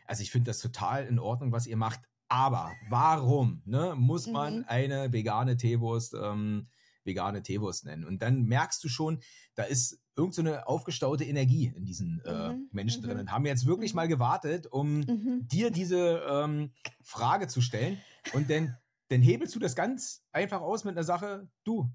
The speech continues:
Speaker 1: weil's mir schon immer geschmeckt hat. Und eine Bockwurst schmeckt auch nicht nach Schwein, sondern nach den Gewürzen. Also kann ich doch auch einfach eine andere Masse nehmen. Ich sag aber, eine Bockwurst kenn ich tatsächlich
Speaker 2: Mhm.
Speaker 1: aus Kindestagen, äh,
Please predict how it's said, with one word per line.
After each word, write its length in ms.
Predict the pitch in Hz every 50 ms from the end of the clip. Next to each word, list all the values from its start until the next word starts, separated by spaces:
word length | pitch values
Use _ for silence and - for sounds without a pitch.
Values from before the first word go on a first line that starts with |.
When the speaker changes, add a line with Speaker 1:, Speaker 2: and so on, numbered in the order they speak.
| - -
Speaker 1:
weil's 300 | 139 123 127 127 - -
mir 260 | 147 147 156 151 139 139
schon 320 | 131 123 147 143 147 131 120
immer 220 | - 160 180 170 170
geschmeckt 320 | 151 117 - - - -
hat. 180 | 120 120 - -
Und 400 | - 135 127 131 131 131 123 123
eine 480 | 123 127 123 123 120 120 120 117 120 - - - - -
Bockwurst 720 | 120 120 175 185 - 151 131 151 196 - - - - - _ -
schmeckt 400 | - - - 143 - - - -
auch 100 | 131 120
nicht 160 | 127 131 123
nach 140 | 127 127 123
Schwein, 500 | - - 156 156 120 123 175 196 - _ _ _ _ _ _ _ _ _ _
sondern 580 | - 104 123 127 135 147 160 180 190 190 - - _ _ _
nach 180 | - 113 117 117
den 140 | - 127 123
Gewürzen. 480 | 123 120 131 135 135 123 117 92 85 95 120
Also 200 | 104 98 107 117
kann 180 | 120 117 117 123
ich 80 | 120 120
doch 120 | 120 101
auch 120 | 117 104
einfach 260 | 92 107 117 113 123 117
eine 140 | 123 110
andere 200 | - 143 160 160
Masse 240 | 117 110 117 120 113
nehmen. 300 | 107 107 113 139 170 160
Ich 120 | - 113 120
sag 200 | 120 123 123 -
aber, 380 | - 113 117 120 113 113 113 -
eine 160 | 123 120 117
Bockwurst 520 | 101 117 147 - - - 156 151 123 - -
kenn 160 | - - 165
ich 140 | - 175 127
tatsächlich 680 | - 151 147 123 - 147 151 - - 180 180 180 - - - - _ _ _ _
Speaker 2:
Mhm. 260 | - 202 196 190 185 -
Speaker 1:
aus 200 | 120 135 123 123
Kindestagen, 960 | - 165 196 190 185 - - - 156 143 151 156 160 160 160 156 156 -
äh, 320 | - 135 131 131 131 135